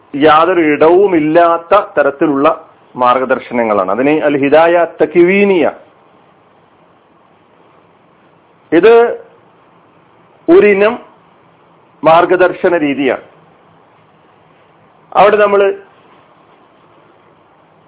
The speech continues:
നാം കണ്ടുകൊണ്ടിരിക്കുന്ന സൂര്യൻ, നക്ഷത്രങ്ങള്, ഗോളങ്ങള്,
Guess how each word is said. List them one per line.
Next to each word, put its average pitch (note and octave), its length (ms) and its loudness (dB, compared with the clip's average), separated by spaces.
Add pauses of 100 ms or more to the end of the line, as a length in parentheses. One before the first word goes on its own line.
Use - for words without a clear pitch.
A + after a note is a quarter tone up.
നാം G3 220 2
കണ്ടുകൊണ്ടിരിക്കുന്ന F3+ 760 0
സൂര്യൻ, D#3+ 520 2 (1600)
നക്ഷത്രങ്ങള്, F3 800 0 (640)
ഗോളങ്ങള്, E3 840 2